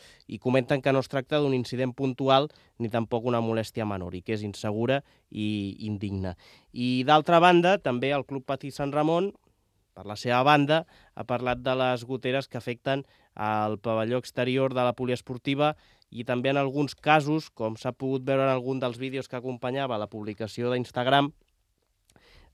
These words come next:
al pavelló Firal. Però, sobretot, la reclamació històrica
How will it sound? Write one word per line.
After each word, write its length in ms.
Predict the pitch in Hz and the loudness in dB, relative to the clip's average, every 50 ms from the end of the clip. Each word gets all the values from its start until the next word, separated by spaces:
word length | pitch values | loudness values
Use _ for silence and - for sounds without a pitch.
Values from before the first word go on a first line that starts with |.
| _ - | _ 0
al 240 | 120 120 120 120 117 | 4 4 6 4 4
pavelló 720 | - 127 120 120 120 120 127 131 131 127 127 123 123 120 110 | 4 4 4 4 4 4 4 4 4 6 6 6 4 4 2
Firal. 420 | - - 117 107 104 95 92 90 - | -2 -6 -6 -4 -4 -4 -4 -6 -8
Però, 100 | 110 104 | -10 -8
sobretot, 480 | 117 120 117 120 117 - 139 139 131 - _ _ _ _ _ _ _ _ _ _ _ _ _ | -6 -2 -2 -2 0 0 0 0 0 -4 _ _ _ _ _ _ _ _ _ _ _ _ _
la 140 | - 113 110 | -12 -10 -8
reclamació 540 | 113 117 - 127 120 120 123 113 - 135 135 131 | -8 -6 -2 -2 0 0 0 -2 -2 -2 -2 -2
històrica 600 | - - - 127 127 135 131 - 147 147 151 151 | -2 0 0 2 2 2 0 2 2 2 2 2